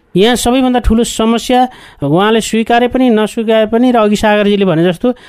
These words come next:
टक्क सेटिङ हो, तल्लो निकायबाट सिफारिस गर्छ, होइन? उपल्लो तहमा त्यो सिफारिस गरे बापतको त टोकन उसले पनि पाउँछ। त्यो खालको चाहिँ गतिविधि अहिले पनि नभएका होइनन्। मैले त्यो अब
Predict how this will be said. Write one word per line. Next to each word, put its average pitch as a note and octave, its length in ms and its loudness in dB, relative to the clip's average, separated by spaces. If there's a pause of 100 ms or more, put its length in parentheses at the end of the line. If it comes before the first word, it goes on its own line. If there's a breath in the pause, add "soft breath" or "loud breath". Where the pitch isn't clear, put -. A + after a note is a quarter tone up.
(160 loud breath)
टक्क C4 240 -4
सेटिङ A3+ 480 0
हो, A3+ 240 0 (240 loud breath)
तल्लो G#3+ 240 2
निकायबाट G#3 480 2
सिफारिस B3 480 -2
गर्छ, B3+ 240 -2 (640 soft breath)
होइन? F3+ 200 0 (180)
उपल्लो G#3 320 0
तहमा G3 420 0
त्यो G3+ 140 -2
सिफारिस G#3+ 420 0
गरे G3+ 240 2
बापतको G3 460 0
त F3 80 -2 (100)
टोकन F#3 320 0
उसले G3 220 2
पनि B3 180 0
पाउँछ। B3 300 0 (920 soft breath)
त्यो A#3+ 160 -2
खालको G#3+ 420 2
चाहिँ G#3 220 -2
गतिविधि G#3 360 -2
अहिले G3 480 2
पनि C#4 200 2
नभएका D#3 400 2
होइनन्। B2+ 320 -6 (480 soft breath)
मैले G#3+ 360 2
त्यो G#3+ 160 0
अब F#3+ 220 2